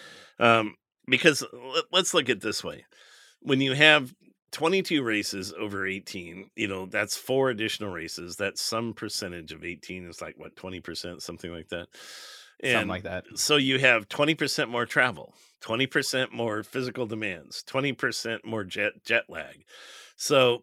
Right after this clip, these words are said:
Speaker 1: there's a sense in which those extra four races are coming at the end of the season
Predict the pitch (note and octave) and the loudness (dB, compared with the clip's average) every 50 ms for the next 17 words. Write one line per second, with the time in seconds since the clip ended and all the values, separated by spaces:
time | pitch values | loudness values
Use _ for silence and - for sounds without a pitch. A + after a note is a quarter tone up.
0 | _ _ - B2 B2+ C3 C3+ A#2 C3 B2 A2 - E3+ E3 E3 - - C#3 A2+ A2 | _ _ -4 2 2 2 4 2 0 0 2 4 4 4 4 4 0 -2 0 -2
1 | G#2+ G#2 G#2 - - - A#2 B2 A#2+ A2+ - - C3+ C3+ - - - D3 B2+ - | -2 -2 -4 -6 -6 -2 0 0 0 2 2 4 4 4 2 0 -6 -6 -4 -2
2 | C3+ A#2+ A2 G2 F#2+ G#2+ B2 C3 A#2 - - E2 E2 F#2 F2+ - - _ - G#2+ | -2 -2 0 0 0 -2 -2 -2 -4 -6 -8 -8 -8 -8 -8 -10 -10 _ -2 0
3 | G#2+ G#2 - - C#3 A#2 A2+ G#2+ G#2+ G2+ - G2+ G#2 - A#2 C3 C#3+ C#3+ C3+ A2+ | 0 0 0 -2 -4 -4 -4 -6 -6 -6 -6 -6 -4 0 0 2 2 0 -2 -4
4 | G2+ F2+ - - F#2+ F2 E2+ E2 F2 F#2 G2+ | -4 -6 -6 -8 -8 -10 -12 -12 -12 -14 -12